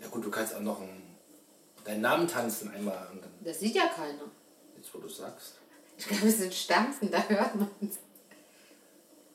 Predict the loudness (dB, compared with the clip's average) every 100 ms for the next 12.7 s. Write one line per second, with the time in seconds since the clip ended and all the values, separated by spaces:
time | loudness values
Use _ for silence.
0 | -8 -6 -6 -10 -14 -20 -20 -20 -20 -20
1 | _ -16 -16 -14 2 8 10 10 4 0
2 | 2 0 -2 -4 -2 -2 -2 -4 -6 -8
3 | -14 -20 -20 -18 -16 -16 -18 -20 -20 -20
4 | -20 -8 -2 0 0 0 0 0 -2 0
5 | -2 -4 -4 -2 0 -2 -4 -12 -20 -20
6 | -20 _ -20 _ _ -20 -20 -20 -20 -20
7 | -4 -4 -2 -4 -4 -6 -12 -12 -18 -20
8 | -20 -20 -20 _ -20 -20 _ -6 -2 2
9 | 2 2 0 0 -4 -2 0 0 -2 -8
10 | -6 -6 -6 -8 -18 -20 -20 -20 -20 -20
11 | -20 -20 -2 0 2 2 4 4 4 0
12 | 0 2 2 2 -2 -2